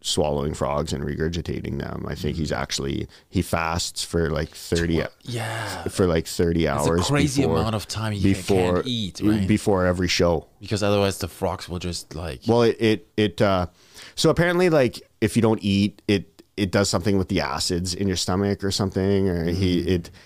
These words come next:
Speaker 1: it doesn't it, it, so it won't kill the frogs while they're in there. I don't know. I don't,
Speaker 2: Yeah.
Speaker 1: I don't understand
Speaker 2: Is this
Speaker 1: it all,
Speaker 2: something
Speaker 1: but
Speaker 2: you wanna do?
Speaker 1: No.
Speaker 2: Okay.
Speaker 1: No, I have no interest in that,
Speaker 2: I
Speaker 1: but
Speaker 2: understand.
Speaker 1: Mm-hmm.
Speaker 2: <laughs>
Speaker 1: I mean, it's, it's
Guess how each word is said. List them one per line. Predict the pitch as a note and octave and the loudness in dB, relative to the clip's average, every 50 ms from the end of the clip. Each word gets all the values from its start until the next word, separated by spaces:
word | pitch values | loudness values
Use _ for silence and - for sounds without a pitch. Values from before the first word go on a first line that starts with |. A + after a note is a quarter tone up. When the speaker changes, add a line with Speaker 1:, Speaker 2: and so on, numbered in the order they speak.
| - _ - | -18 _ -4
Speaker 1:
it | - F#2 | -4 0
doesn't | G2+ F#2+ F2 F#2+ F2+ F2+ E2+ - _ _ _ - | 0 0 2 2 0 0 -2 -4 _ _ _ -6
it, | E2 D#2+ D#2+ D#2 - | -4 -4 -4 -4 -4
it, | - E2 F#2 G2 G2+ | -4 -2 -2 0 2
so | - A2 G2 | 4 4 4
it | F#2 | 4
won't | F#2+ F#2 F2+ F2 - | 4 2 0 0 -2
kill | - - E2+ E2 | 0 0 2 2
the | F2 | 0
frogs | E2 - - F2 F2 F2 F2+ F2+ F#2 F2+ F2 | 0 0 0 0 2 2 2 2 2 0 0
while | E2 D2 D2+ | 0 0 0
they're | D2+ E2 D#2+ | 0 0 -2
in | D2+ D#2+ E2 | -2 -2 -2
there. | F2+ F#2 F#2 F#2 F#2+ D#2+ - | -2 -2 -2 0 -2 -2 -2
I | - D#2 D2 | -4 -6 -6
don't | C#2 B1+ B1 | -6 -8 -8
know. | A#1+ C2+ D2 C#2 C#2 | -8 -8 -8 -8 -6
I | C2+ D#2 F#2+ | -2 -2 0
don't, | G2 F#2 F2 | 0 0 -2
Speaker 2:
Yeah. | D#2 D2+ F2 F#2 | -2 -2 -2 -2
Speaker 1:
I | |
don't | F2 F2 E2 E2 | 0 0 -2 -2
understand | D#2+ D#2+ D#2+ D2+ - - F#2+ D#2 | -2 -4 -4 -6 -6 -6 -6 -4
Speaker 2:
Is | C#2+ | -4
this | G#2 F#2+ F#2 | -4 -4 -4
Speaker 1:
it | - - | -4 -4
all, | - F2 | -6 -4
Speaker 2:
something | - - | -6 -6
Speaker 1:
but | F2 E2+ | -6 -6
Speaker 2:
you | F2+ F2+ | -4 -4
wanna | F#2 G2+ A2 A2+ | -4 -4 -4 -4
do? | A2+ B2 C3+ C#3 C#3 - - _ _ _ _ _ _ _ - - - - - - - - - - - _ - | -6 -6 -8 -10 -12 -16 -20 _ _ _ _ _ _ _ -20 -20 -20 -20 -20 -20 -20 -20 -20 -20 -14 _ 0
Speaker 1:
No. | - G3+ F#3 D3 A2+ G2+ F2+ D#2+ - - - - | 2 4 4 4 4 2 0 -2 -8 -12 -16 -14
Speaker 2:
Okay. | B2+ A#2+ - G#2 | -12 -6 0 2
Speaker 1:
No, | G#2+ F2 D#2+ D#2 - | 2 2 2 -2 -4
I | - - | -2 0
have | F2+ E2 | 0 2
no | E2+ E2 D#2 | 2 2 2
interest | D#2 D#2 - - E2+ - - - | 2 0 0 -4 -6 -6 -4 -4
in | E2 D#2+ D#2+ | -4 -2 -2
that, | D#2+ D#2 D#2 D#2 | -2 -4 -4 -4
Speaker 2:
I | |
Speaker 1:
but | D#2 F#2 | -4 -4
Speaker 2:
understand. | F#2+ F2 E2 D#2 D2 - C#2 C2 - - - | -4 -2 -4 -4 -6 -8 -10 -14 -14 -12 -4
Speaker 1:
Mm-hmm. | - F2+ F2 F2+ E2 D#2+ D2 C#2+ - - _ - - - - - - - - - - - D#3+ - - - - - - D3+ | -2 0 2 2 2 0 -2 -4 -8 -14 _ -18 -18 -18 -18 -20 -20 -20 -20 -14 -6 -6 -6 -6 -6 -20 -14 -6 -2 0
Speaker 2:
<laughs> | C#3 | 2
Speaker 1:
I | C#3 | 4
mean, | C3+ C#3+ C3+ | 4 4 4
it's, | B2+ A2 - - | 2 0 0 -2
it's | - G#2 G#2+ A#2 G2 - | -2 2 2 2 2 2